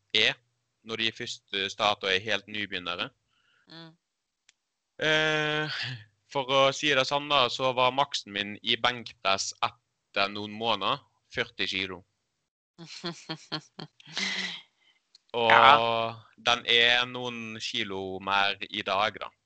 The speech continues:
Speaker 1: for å, <laughs> for å
Speaker 2: <laughs>
Speaker 1: sammenligne. Eh, så da ble det sånn at jeg begynte å programmere litt og kjørte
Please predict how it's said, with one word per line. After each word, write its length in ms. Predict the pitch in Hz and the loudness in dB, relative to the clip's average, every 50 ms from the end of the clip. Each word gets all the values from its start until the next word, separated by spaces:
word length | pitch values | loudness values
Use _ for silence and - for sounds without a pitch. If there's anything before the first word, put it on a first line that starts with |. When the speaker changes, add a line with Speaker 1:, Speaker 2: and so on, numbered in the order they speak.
| _ _ _ _ | _ _ _ _
Speaker 1:
for 240 | - 95 95 95 95 | -14 -12 -8 -8 -8
å, 20 | 101 | -8
<laughs> 720 | - - - 127 - _ - - - - - 175 170 - | -8 -10 -10 -12 -12 _ -20 -18 -18 -14 -10 -10 -8 -8
for 80 | 107 92 | -4 -4
å 120 | 98 98 - | -4 -2 -2
Speaker 2:
<laughs> 40 | 117 | -2
Speaker 1:
sammenligne. 560 | 101 98 92 90 85 85 85 85 85 85 95 - - - - _ _ _ _ _ _ _ _ _ _ _ _ _ _ _ _ _ _ _ _ | -2 -2 -2 -4 -2 -2 -4 -4 -6 -8 -10 -12 -14 -16 -20 _ _ _ _ _ _ _ _ _ _ _ _ _ _ _ _ _ _ _ _
Eh, 580 | 120 123 120 120 117 117 117 117 117 117 117 - - _ _ _ _ _ _ - | -6 -4 -2 -2 0 -2 -2 -2 -2 -2 -4 -6 -8 _ _ _ _ _ _ -6
så 220 | - - 143 135 | -4 -4 -4 -4
da 400 | 127 123 127 127 131 135 143 147 135 | -2 0 2 4 6 6 6 4 4
ble 140 | 147 156 - - _ | 2 0 0 -2 _
det 100 | 107 104 - | -8 -6 -4
sånn 180 | 110 104 110 | -4 -2 -2
at 140 | 113 113 - | -2 0 2
jeg 240 | 117 120 120 113 110 - | 2 2 2 0 -2 -6
begynte 440 | 123 120 117 117 _ _ - 98 | -8 -8 -10 -12 _ _ -8 -4
å 140 | 95 95 95 _ | -4 -4 -6 _
programmere 720 | - 110 101 104 107 104 107 107 107 107 104 95 92 90 92 | -12 -12 -6 -4 -4 -4 -2 0 2 2 2 2 0 0 -2
litt 520 | 98 110 113 _ _ _ _ _ _ - | -2 -4 -6 _ _ _ _ _ _ -6
og 160 | 110 107 107 107 | -2 -2 -2 -2
kjørte 460 | - - 113 113 113 110 113 - | -4 -4 -4 -2 0 0 -2 -4